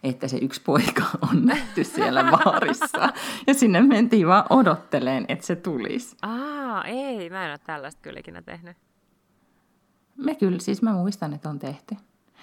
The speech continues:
Speaker 1: Tai
Speaker 2: Ai.
Speaker 1: vaikka olisi ollutkin kännykät, niin ei silti ollut
Speaker 2: Niin.
Speaker 1: mitään tämmöisiä, että sä olisit voinut somesta seurata, että mihin
Speaker 2: Niin,
Speaker 1: se on
Speaker 2: niin.
Speaker 1: tägännyt itseensä ja mihin se on menossa
Speaker 2: Aivan.
Speaker 1: seuraavaksi. Kyllä mä muistan, oli, tota,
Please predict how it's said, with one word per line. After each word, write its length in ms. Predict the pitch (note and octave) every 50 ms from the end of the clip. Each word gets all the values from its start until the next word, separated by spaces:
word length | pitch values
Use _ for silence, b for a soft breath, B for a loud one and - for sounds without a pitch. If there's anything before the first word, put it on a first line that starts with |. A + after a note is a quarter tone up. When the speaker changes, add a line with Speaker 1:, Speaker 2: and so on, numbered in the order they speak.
| - -
Speaker 1:
Tai 80 | D3+
Speaker 2:
Ai. 40 | D3+
Speaker 1:
vaikka 200 | D3 D3 C#3+ - D3
olisi 140 | C#3+ D#3
ollutkin 320 | D#3 D3+ D3 C#3 - C#3 B2+
kännykät, 580 | - D#3+ C#3 C3+ C3 B2+ A#2+ - A#2 A2+ -
niin 120 | - C3 B2
ei 80 | B2
silti 260 | B2 - B2+ A#2 A#2+ B2
ollut 120 | A2 A2+ A#2
Speaker 2:
Niin. 80 | A#2+ A#2
Speaker 1:
mitään 180 | - A2 A2+
tämmöisiä, 320 | A2 A2+ G2+ G2+ A2 - G#2+
että 80 | -
sä 60 | - A2+
olisit 180 | A2+ - -
voinut 200 | - B2+ B2+ B2
somesta 380 | - - C3+ C3+ A2+ A2 - -
seurata, 400 | - A2+ A#2 - B2 - - C#3+
että 200 | - - - A#2+
mihin 160 | A#2 C#3 D3
Speaker 2:
Niin, 80 | - -
Speaker 1:
se 60 | -
on 60 | G#2+
Speaker 2:
niin. 80 | A#2+ -
Speaker 1:
tägännyt 380 | B2 A#2 B2 A2+ G#2+ G#2 A2 G#2
itseensä 380 | G#2+ - - - A2 - - G#2
ja 80 | G#2
mihin 220 | G#2+ A2 C#3 B2+ -
se 100 | - -
on 60 | -
menossa 260 | A2+ A#2+ C3 D3 D3
Speaker 2:
Aivan. 120 | C#3 A#2+ A2
Speaker 1:
seuraavaksi. 520 | A2 A#2 A2+ A2 - C#3+ - - - G3+ F3+ b b b b b b b b b b b b b _ b b b b b b b b b b b b b b b b b b
Kyllä 200 | - G3+ F#3+ E3+
mä 60 | D#3 D3
muistan, 280 | C#3+ C#3+ - D3+ B2+
oli, 300 | C3+ D#3+ D#3+ D3+ - - -
tota, 480 | C#3+ D3 C#3+ - D3 C#3+ C#3 C#3 C3+